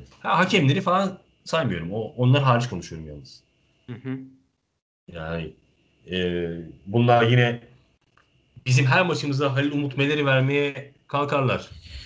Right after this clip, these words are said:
Speaker 1: Ondan sonra Fenerbahçe'nin her maçına işte kimi istiyorlarsa ona verirler falan. Hani öyle bir şeyler olur. Ona bir şey söyleyemem. <coughs>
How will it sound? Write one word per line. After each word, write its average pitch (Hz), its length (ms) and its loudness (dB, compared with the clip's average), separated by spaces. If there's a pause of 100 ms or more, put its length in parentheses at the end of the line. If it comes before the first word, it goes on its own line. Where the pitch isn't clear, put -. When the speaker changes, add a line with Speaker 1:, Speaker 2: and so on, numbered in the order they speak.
(280)
Speaker 1:
Ondan 104 360 -4
sonra 110 520 -2 (240)
Fenerbahçe'nin 135 680 0
her 139 160 4
maçına 135 540 0
işte 117 260 -6
kimi 143 220 2
istiyorlarsa 135 640 0
ona 147 200 2
verirler 160 400 0
falan. 139 180 2
Hani 135 260 2 (360)
öyle 143 140 0
bir 135 60 -4
şeyler 160 180 -2
olur. 120 380 -10
Ona 190 140 0
bir 202 60 -4
şey 214 100 0
söyleyemem. 214 420 0 (1500)
<coughs> - 60 2